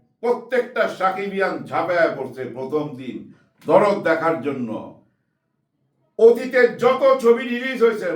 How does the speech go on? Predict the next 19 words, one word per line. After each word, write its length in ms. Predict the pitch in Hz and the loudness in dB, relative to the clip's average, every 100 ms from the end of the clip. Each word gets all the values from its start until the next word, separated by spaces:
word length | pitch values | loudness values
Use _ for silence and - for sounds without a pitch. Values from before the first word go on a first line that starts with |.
| 180 | -4
মনে 180 | 190 180 | -4 -2
করেন 320 | 175 180 170 | -4 -6 -8
তুফান 400 | 170 170 175 180 175 | -10 -6 -2 -2 -2
বলেন, 400 | 175 170 175 170 170 - - _ _ _ | -4 -2 0 0 -4 -12 -20 _ _ _
আপনি 260 | 147 156 160 120 | -12 -6 -6 -2
জওয়ান 420 | 147 160 185 190 185 175 | 0 2 2 2 0 -2
বলেন, 300 | 175 180 180 | 0 0 -2
প্রিয়তমা 640 | 170 143 170 180 190 185 185 | -4 -2 -2 0 0 2 2
বলেন, 400 | 180 175 180 175 170 - _ _ _ | 2 4 4 2 -2 -12 _ _ _
সবার 320 | 160 208 262 247 - | 0 6 6 4 0
চেয়ে 260 | 220 175 - - - _ | -2 0 -2 -8 -20 _
বেশি 420 | 98 160 165 180 | -8 -4 -4 -6
সেল 320 | 165 135 156 147 | -10 -8 -8 -8
ছিল 220 | - 127 113 90 - _ _ | -12 -12 -10 -10 -14 _ _
এই 140 | - 151 | -8 -8
দরদ 360 | - 226 294 294 - | 2 6 6 4 -4
ছবির। 340 | - 139 117 - - _ _ - | -10 -10 -12 -14 -20 _ _ -6
তার 220 | 165 214 214 | 0 0 -2
মানে 260 | 208 175 | -6 -6